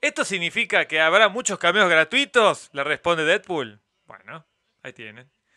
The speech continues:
Otro. En el video, en este clip, nos mostraron una versión de est-, otra versión de esta toma, de, salió en el tráiler, que se está como rascando,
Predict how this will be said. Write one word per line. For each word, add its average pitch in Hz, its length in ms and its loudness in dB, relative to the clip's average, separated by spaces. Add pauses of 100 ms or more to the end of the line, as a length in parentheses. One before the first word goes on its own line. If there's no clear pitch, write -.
(440)
Otro. 135 480 2 (960)
En 175 140 -2
el 285 120 2
video, 208 480 2
en 151 80 -12
este 165 220 -6
clip, 196 300 -4
nos 165 180 -6
mostraron 226 380 -2
una 202 160 -2
versión 196 440 -2 (340)
de 180 320 -2
est-, 226 120 -8
otra 240 260 4
versión 190 300 2
de 208 60 -2
esta 156 200 -4
toma, 147 300 0
de, 139 180 -8
salió 165 280 -6
en 170 60 -6
el 156 60 -12
tráiler, 156 540 0
que - 120 -18
se 120 40 -12
está 156 180 -2
como 135 180 -6
rascando, 160 600 -2